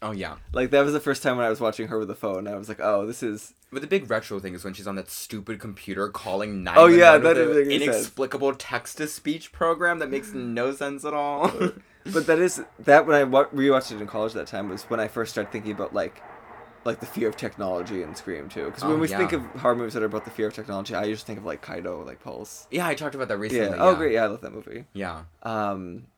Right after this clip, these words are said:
Speaker 2: or, like, you know, I'm sure there are a million other technologies,
Speaker 1: Yeah,
Speaker 2: like The
Speaker 1: sure.
Speaker 2: Fly or whatever, like, you
Speaker 1: Right.
Speaker 2: know, the, the horror of, like, man using machines.
Speaker 1: It's very ambient in these
Speaker 2: Yeah.
Speaker 1: movies, yeah.
Speaker 2: Yeah, exactly. It, like, it almost goes unnoticed 'cause it's more about, like, the,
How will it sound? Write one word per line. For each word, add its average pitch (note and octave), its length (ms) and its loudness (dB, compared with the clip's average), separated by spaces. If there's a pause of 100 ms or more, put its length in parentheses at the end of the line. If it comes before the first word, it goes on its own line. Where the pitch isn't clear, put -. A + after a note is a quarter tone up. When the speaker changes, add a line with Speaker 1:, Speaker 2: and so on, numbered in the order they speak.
(180)
Speaker 2:
or, A2+ 120 -4
like, G#2 220 -6
you G#2 80 -4
know, D#2 140 -6
I'm D2 120 -8
sure - 160 -12
there F2+ 120 -8
are C2 100 -14 (140)
a - 40 -12
million D2 260 -12
other - 180 -12
technologies, - 560 -14
Speaker 1:
Yeah, - 80 -2
Speaker 2:
like E2 100 -8
The - 60 -2
Speaker 1:
sure. - 80 -6
Speaker 2:
Fly G#2 300 -6
or G2 120 -6
whatever, F#2 320 -8
like, F2+ 140 -8
you F2 60 -8
Speaker 1:
Right. E2 120 -8
Speaker 2:
know, D2 100 -6
the, F#2 220 -8 (420)
the - 120 -4
horror A#2+ 400 2
of, A2 120 -4
like, A2 200 -4
man A2 360 -4
using G#2 300 -8
machines. F2+ 800 -10
Speaker 1:
It's B2+ 160 -10
very G3 180 -6
ambient G2+ 480 -10
in F#2 80 -10
these F2 200 -14
Speaker 2:
Yeah. F#2+ 260 0
Speaker 1:
movies, C#2 240 -10
yeah. F3+ 160 -2
Speaker 2:
Yeah, F#3 80 10
exactly. D#3+ 280 4
It, C#3+ 140 4
like, C#3+ 220 4
it B2+ 120 0
almost C#3 420 0
goes A#2 180 -2
unnoticed G2+ 400 -4
'cause G#2 100 -8
it's F2+ 160 -10
more G#2+ 140 -6
about, F#2+ 320 -6
like, C#2+ 260 -8
the, C#2+ 300 -6